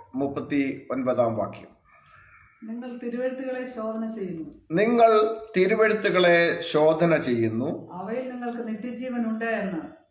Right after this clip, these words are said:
Speaker 1: അവയിൽ നിങ്ങൾക്ക് നിത്യജീവനുണ്ട് എന്ന്
Speaker 2: നിങ്ങൾ നിരൂപിക്കുന്നുവല്ലോ.
Speaker 1: നിങ്ങൾ നിരൂപിക്കുന്നുവല്ലോ.
Speaker 2: അവ എനിക്ക് സാക്ഷ്യം പറയുന്നു.
Speaker 1: അവ എനിക്ക് സാക്ഷ്യം പറയുന്നു.
Speaker 2: എങ്കിലും ജീവൻ പ്രാപിക്കേണ്ടതിന്
Speaker 1: എങ്കിലും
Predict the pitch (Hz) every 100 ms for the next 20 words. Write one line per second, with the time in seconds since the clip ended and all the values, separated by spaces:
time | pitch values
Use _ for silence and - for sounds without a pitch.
0 | 156 185 208 226 196 156 160 165 - 147
1 | 170 190 202 196 190 180 180 - 175 190
2 | 226 208 196 185 170 170 165 170 170 -
3 | 139 139 139 147 185 - - - 214 233
4 | 247 247 240 226 220 160 190 208 220 214
5 | 214 202 208 202 185 185 175 165 156 156
6 | 170 151 - - 214 226 226 233 226 214
7 | 220 - 262 233 202 190 175 160 175 180
8 | 180 175 - 190 208 - 190 185 180 180
9 | 170 175 175 175 170 165 156 147 143 135
10 | 131 104 - - - 202 214 214 190 233
11 | 262 254 233 214 220 220 214 208 202 196
12 | 190 165 160 165 185 262 - -